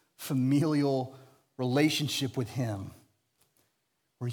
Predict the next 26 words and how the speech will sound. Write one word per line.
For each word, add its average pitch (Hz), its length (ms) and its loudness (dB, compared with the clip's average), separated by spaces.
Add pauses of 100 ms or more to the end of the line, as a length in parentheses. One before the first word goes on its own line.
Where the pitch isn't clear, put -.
you 214 160 0
get - 180 -6
to 175 100 -4
be 156 160 2
a 147 60 -2
part 180 420 0
of 135 160 -4
the 143 80 -4
final 175 720 -2
moments 151 640 2
of 160 380 0
the 139 80 -2
game, 117 760 -4 (1600)
so 135 180 -2
to 107 80 -4
speak, - 420 -8 (1300)
on 214 180 6
the 208 80 10
winning 214 500 6
team, 185 600 2 (2000)
as 196 160 6
you 240 80 6
prepare 254 600 6
to 240 160 2
take 233 420 2
hold 170 680 4